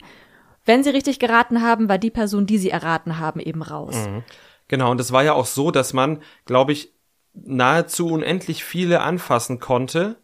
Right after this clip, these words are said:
Speaker 2: Man durfte nur nicht falsch raten.
Speaker 1: Ja.
Speaker 2: Und ja, da kommen wir bestimmt gleich nochmal zu, weil, oder ich sag's jetzt direkt, man hätte da durchaus taktisch spielen können und irgendwie versuchen können, einen Serkan zu finden,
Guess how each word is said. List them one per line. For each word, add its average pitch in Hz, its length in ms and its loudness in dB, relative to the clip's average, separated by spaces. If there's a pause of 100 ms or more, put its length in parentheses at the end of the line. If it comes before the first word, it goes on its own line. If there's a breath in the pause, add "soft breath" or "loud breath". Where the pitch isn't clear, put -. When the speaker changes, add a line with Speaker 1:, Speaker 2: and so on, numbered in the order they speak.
(120)
Speaker 2:
Man 127 160 0
durfte 151 260 0
nur 147 100 2
nicht 139 160 0
falsch 151 400 0
raten. 101 460 -2 (180)
Speaker 1:
Ja. 202 280 -2 (280)
Speaker 2:
Und 117 720 -2
ja, 113 160 0
da 135 120 2
kommen 147 180 -4
wir 143 60 -6
bestimmt 131 240 -4
gleich 117 180 2
nochmal 131 240 0
zu, 147 320 -4
weil, 131 280 4
oder 117 340 -2
ich 117 80 -12
sag's 117 240 -4
jetzt 120 240 -4
direkt, 131 340 -2 (500 soft breath)
man 123 160 0
hätte 165 280 0
da 156 100 4
durchaus 147 360 -2
taktisch - 340 -6
spielen 127 320 -2
können 156 340 0 (260)
und 123 200 0
irgendwie 127 300 -4
versuchen 120 420 -4
können, 117 420 0
einen 120 100 -2
Serkan 117 440 0
zu 120 100 -8
finden, 120 540 -6